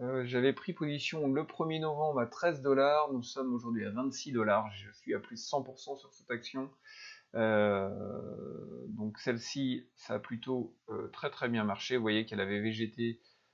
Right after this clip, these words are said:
euh, sur la première partie. Ensuite, on avait eu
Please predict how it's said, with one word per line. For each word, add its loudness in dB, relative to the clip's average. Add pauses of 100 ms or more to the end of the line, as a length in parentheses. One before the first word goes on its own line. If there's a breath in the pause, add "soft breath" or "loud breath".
(160 soft breath)
euh, -2
sur -2
la 6
première 0
partie. 0
Ensuite, -4 (140)
on 2
avait 4
eu 2